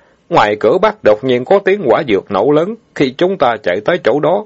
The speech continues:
bỗng từ dưới đất xuất hiện ba bốn trăm tên hắc y nhân, mãnh liệt tấn công đại quân ta." "À, dưới đất?" Hứa Chấn lấy làm khó hiểu. "Đúng," tên truyền lệnh binh trả lời.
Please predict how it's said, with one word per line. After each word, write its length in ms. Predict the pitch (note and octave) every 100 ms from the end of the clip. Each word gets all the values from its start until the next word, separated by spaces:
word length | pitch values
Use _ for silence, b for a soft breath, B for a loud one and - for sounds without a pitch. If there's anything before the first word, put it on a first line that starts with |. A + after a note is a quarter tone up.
| -
bỗng 200 | A2 F#3+
từ 140 | B2 G2
dưới 160 | G2 D3+
đất 260 | - G3 -
xuất 220 | G#3 -
hiện 240 | F#2+ B2
ba 140 | C3 B2+
bốn 220 | E3+ G3
trăm 240 | C3 A#2+
tên 180 | B2 B2
hắc 220 | E3 F#3+
y 180 | B2 A#2
nhân, 280 | A#2+ A#2 B2 -
mãnh 220 | G#3 F#3
liệt 240 | G#2+ G#2
tấn 200 | F3+ G#3
công 220 | D#3+ C3 G#2+
đại 140 | G2
quân 220 | B2+ A#2+ B2
ta." 380 | A#2+ A#2+ A#2+ - b b b b _ - _ - B B B -
"À, 200 | G#2+ G#2 G#2
dưới 200 | A#2+ E3+
đất?" 220 | D3 G3 _ _ _ _ -
Hứa 200 | A2+ A#2
Chấn 260 | A#2 A#2 C#3
lấy 140 | C3
làm 300 | C#3 G#2 -
khó 240 | - C3 A2+
hiểu. 340 | F2 G2 D3+ _ b b b b b b _ _ _ _ _ -
"Đúng," 360 | G3 C#4+ D#4+ - _ - _ _ _
tên 200 | - A2+ G2+
truyền 180 | G#2+ F2
lệnh 260 | F2 F2 A2
binh 220 | G#2+ G2+
trả 220 | F2+ G2+
lời. 440 | B2 F#2 E2 E2